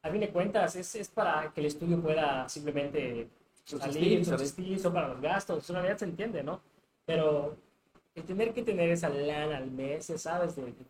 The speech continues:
Speaker 1: local, etcétera, impuestos, impuestos, impuestos, como que no se me hace algo cool a mí, ¿no? Si algún día un tatuador llega a trabajar en un espacio donde yo esté,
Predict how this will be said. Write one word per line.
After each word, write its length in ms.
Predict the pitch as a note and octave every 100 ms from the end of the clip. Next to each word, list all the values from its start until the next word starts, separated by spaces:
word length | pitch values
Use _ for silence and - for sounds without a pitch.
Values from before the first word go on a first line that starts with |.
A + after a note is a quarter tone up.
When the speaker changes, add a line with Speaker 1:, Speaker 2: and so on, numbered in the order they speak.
| _
Speaker 1:
local, 680 | C#3 C3 C#3+ C#3 C#3 C#3 C#3 C#3 - _
etcétera, 560 | - D3+ F3 C#3+ B2 - _
impuestos, 560 | - C3 D#3+ E3 E3 -
impuestos, 400 | C3 - D3 -
impuestos, 640 | C3+ C3 F#3+ - D3 - _ _ _ _ _ _ _ -
como 220 | - D#3+ -
que 120 | E3
no 580 | E3 E3 E3 F#3 G#3 G#3
se 120 | G3
me 100 | D#3
hace 340 | D3 - D3
algo 280 | C#3+ D3 D3
cool 340 | D3 D3 C#3+ C#3
a 60 | C3
mí, 300 | C#3 C#3+ - _
¿no? 240 | C3 D3 - _
Si 120 | -
algún 160 | E3+ F3+
día 100 | F#3
un 60 |
tatuador 320 | F3+ D#3+ D#3 D3
llega 160 | D#3
a 60 | D3+
trabajar 320 | C#3+ C3+ D#3
en 60 | D3
un 40 |
espacio 400 | D3 - C#3+ D3+
donde 160 | C#3 C3
yo 80 | C#3
esté, 420 | - D#3 G3+